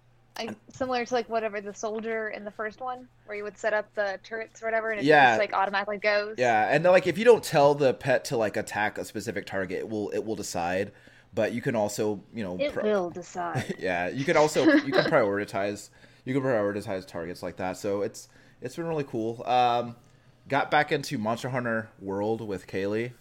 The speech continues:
Speaker 2: uh, this week. Um, I had forgotten how fun that game is. <laughs>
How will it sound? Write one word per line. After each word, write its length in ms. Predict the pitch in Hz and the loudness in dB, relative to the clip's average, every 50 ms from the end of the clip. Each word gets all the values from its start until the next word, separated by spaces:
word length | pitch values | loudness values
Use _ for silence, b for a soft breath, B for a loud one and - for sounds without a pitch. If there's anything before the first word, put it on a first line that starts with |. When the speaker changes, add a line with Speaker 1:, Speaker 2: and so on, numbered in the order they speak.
| _ _ _ _ _ - | _ _ _ _ _ -10
Speaker 2:
uh, 120 | - 104 107 | -6 -6 -6
this 200 | 113 110 - - | -6 -6 -8 -6
week. 320 | 127 127 131 131 - - _ _ _ _ _ _ _ _ _ _ _ _ _ _ | -6 -6 -6 -6 -8 -16 _ _ _ _ _ _ _ _ _ _ _ _ _ _
Um, 680 | - 95 101 98 98 101 101 101 95 98 95 95 92 - _ _ _ - _ _ _ _ _ _ _ _ _ _ - | -8 -6 -6 -4 -4 -4 -4 -6 -6 -8 -8 -10 -12 -14 _ _ _ -20 _ _ _ _ _ _ _ _ _ _ -4
I 140 | 107 113 | -2 0
had 140 | 117 123 120 | 0 0 -2
forgotten 400 | - 117 104 98 95 87 71 95 | -4 -6 -4 -2 -2 -2 -2 -2
how 100 | 107 98 92 | -6 -6 -6
fun 200 | - 98 92 95 | -4 -6 -6 -4
that 140 | 92 82 | -6 -8
game 200 | 85 87 87 90 92 | -8 -8 -8 -8 -8
is. 320 | 98 101 104 - - - _ | -8 -8 -10 -12 -14 -20 _
<laughs> 60 | _ | _